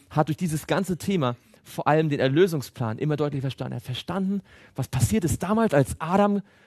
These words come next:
gesündigt hat und Eva und was passiert ist, als Jesus am Kreuz gestorben ist.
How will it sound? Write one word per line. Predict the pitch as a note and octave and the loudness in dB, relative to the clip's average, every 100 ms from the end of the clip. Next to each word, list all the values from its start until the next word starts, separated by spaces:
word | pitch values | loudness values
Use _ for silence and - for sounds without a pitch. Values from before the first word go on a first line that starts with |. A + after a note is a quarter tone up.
| _ _ | _ _
gesündigt | - C3 G#3+ A3 | -8 -2 -2 0
hat | G#3 | -2
und | D3 | -2
Eva | C#3 - G#3+ - _ _ _ _ _ _ _ _ _ _ _ _ | -4 -4 -8 -8 _ _ _ _ _ _ _ _ _ _ _ _
und | C#3+ C#3 | 2 4
was | C3 | 4
passiert | - C3 - D3 C#3 | 0 -4 2 4 4
ist, | C#3 - | 2 0
als | - A2 | -2 0
Jesus | C3+ B2+ | 0 -2
am | A#2 | -4
Kreuz | - A#2+ - | -4 -6 -6
gestorben | B2 B2 - | -14 -12 -12
ist. | B2 - | -16 -20